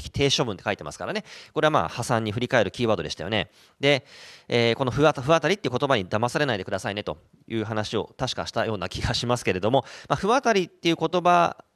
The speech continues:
だから不当たり手形じゃないですよね。あくまでも不当たりというのをきっかけとして銀行取引停止処分になっちゃったわけですから、こっちが大事です。ね、銀行取引停止処分っていうのが、えー、破産公正に振り返る、まあ、合図、キーワードですね。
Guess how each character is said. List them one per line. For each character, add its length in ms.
だ 360
か 100
ら 100
不 100
当 100
た 80
り 80
手 40
形 160
じ 80
ゃ 20
な 60
い 40
で 20
す 60
よ 80
ね。 100
あ 100
く 100
ま 100
で 80
も 80
不 140
当 120
た 80
り 100
と 80
い 40
う 60
の 80
を 40
き 140
っ 20
か 140
け 100
と 120
し 60
て 140
銀 260
行 180
取 160
引 200
停 180
止 160
処 60
分 100
に 60
な 80
っ 20
ち 40
ゃ 20
っ 40
た 100
わ 60
け 60
で 60
す 80
か 80
ら、 160
こ 120
っ 40
ち 100
が 100
大 180
事 60
で 100
す。 120
ね、 120
銀 200
行 180
取 160
引 140
停 140
止 100
処 60
分 100
っ 40
て 60
い 40
う 20
の 80
が、 160
え 420
ー、 60
破 100
産 200
公 180
正 140
に 60
振 100
り 80
返 180
る、 300
ま 320
あ、 80
合 100
図、 220
キ 160
ー 40
ワ 100
ー 20
ド 180
で 100
す 100
ね。 160